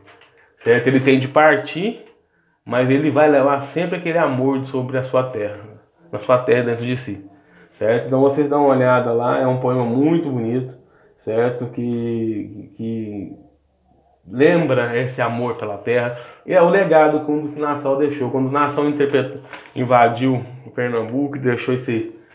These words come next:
esse legado de liberdade cultural. Acho que o pernambucano ainda leva isso até hoje à risca, de ser um, homens que, que entendem, compreendem, interpretam,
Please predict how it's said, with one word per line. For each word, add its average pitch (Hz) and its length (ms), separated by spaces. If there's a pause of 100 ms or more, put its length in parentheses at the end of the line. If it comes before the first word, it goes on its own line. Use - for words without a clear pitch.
(320)
esse - 100
legado 123 420
de 113 80
liberdade 117 580
cultural. 120 640 (280)
Acho 131 200
que 147 40
o 135 100
pernambucano 135 600
ainda 131 120
leva 127 260
isso 127 140
até 135 200
hoje 127 240
à 131 60
risca, 104 340 (600)
de 110 80
ser 117 200
um, 113 220
homens 117 500
que, 117 380 (320)
que 113 240
entendem, 139 580
compreendem, 120 560
interpretam, 127 680